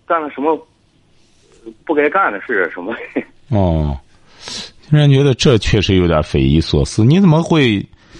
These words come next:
Speaker 2: 会，会有这种，这种想法呢？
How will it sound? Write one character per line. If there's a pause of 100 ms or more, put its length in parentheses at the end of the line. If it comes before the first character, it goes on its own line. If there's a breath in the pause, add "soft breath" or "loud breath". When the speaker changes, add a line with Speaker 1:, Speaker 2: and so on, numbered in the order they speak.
(440 soft breath)
Speaker 2:
会， (480)
会
有
这
种， (460)
这
种
想
法
呢？